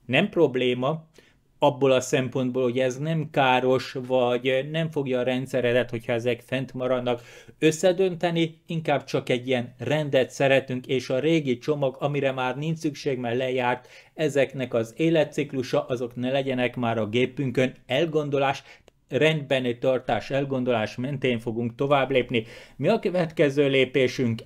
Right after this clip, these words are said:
Ezt az egy, kettő, három akárhány csomagot meg fogjuk jegyezni, hogy el, hogy ezeket el kell távolítani. Én a biztonság kedvéért, ahogy láttátok, nem azzal kezdtem, hogy a csomagokat eltávolítom automatikusan,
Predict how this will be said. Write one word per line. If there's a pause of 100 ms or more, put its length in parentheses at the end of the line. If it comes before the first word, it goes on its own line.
Ezt
az
egy,
kettő,
három
akárhány
csomagot (240)
meg
fogjuk
jegyezni,
hogy (120)
el, (320)
hogy
ezeket
el
kell
távolítani. (360)
Én
a
biztonság
kedvéért,
ahogy
láttátok,
nem
azzal
kezdtem,
hogy
a
csomagokat
eltávolítom
automatikusan,